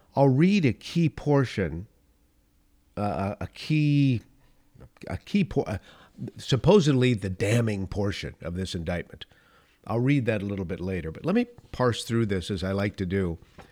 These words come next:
And again, thank you for joining me. So you have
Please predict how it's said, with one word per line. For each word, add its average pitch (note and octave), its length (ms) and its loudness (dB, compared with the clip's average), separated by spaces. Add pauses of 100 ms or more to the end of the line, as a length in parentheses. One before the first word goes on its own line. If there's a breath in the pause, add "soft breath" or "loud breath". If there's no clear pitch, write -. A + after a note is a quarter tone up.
(400 loud breath)
And B2+ 140 2
again, B2+ 300 6
thank F#3 260 4
you C3 80 2
for G#2 80 0
joining G#2+ 320 4
me. E2+ 220 -4 (880 soft breath)
So - 160 2
you C#3+ 160 6
have C3+ 880 2